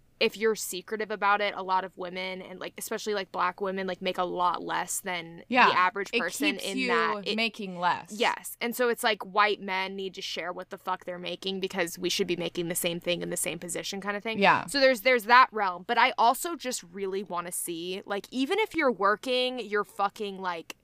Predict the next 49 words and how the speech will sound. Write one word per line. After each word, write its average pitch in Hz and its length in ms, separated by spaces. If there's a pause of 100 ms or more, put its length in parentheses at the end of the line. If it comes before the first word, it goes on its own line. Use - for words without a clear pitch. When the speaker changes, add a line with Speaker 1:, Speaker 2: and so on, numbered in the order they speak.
(140)
Speaker 1:
service 214 540
job, 254 320
like, 226 180
I 220 200
wanna 440 260
see, 269 380
like, 208 180
how 185 160
much 208 220
money 196 260
are 185 80
you, 156 180
like, 156 200
genuinely 170 500
making - 400
and, 175 100
like, 175 100
Speaker 2:
Right, 165 220
Speaker 1:
where 202 140
does 240 80
Speaker 2:
right. 233 160
Speaker 1:
it - 60
go? 190 300
And 202 100
I'd 175 120
love 170 180
to 185 60
see 180 180
a 165 60
budget, 214 680
and 185 180
I, - 240
I 185 100
wanna 214 300
know 143 60
Speaker 2:
Yeah. 185 40
Speaker 1:
if 185 140
you - 60
stick - 380
to - 140
your 190 220
budget 220 540
or 180 160
if 180 120
you 175 60
kinda 170 240
just - 240
blow 190 320
it. 196 320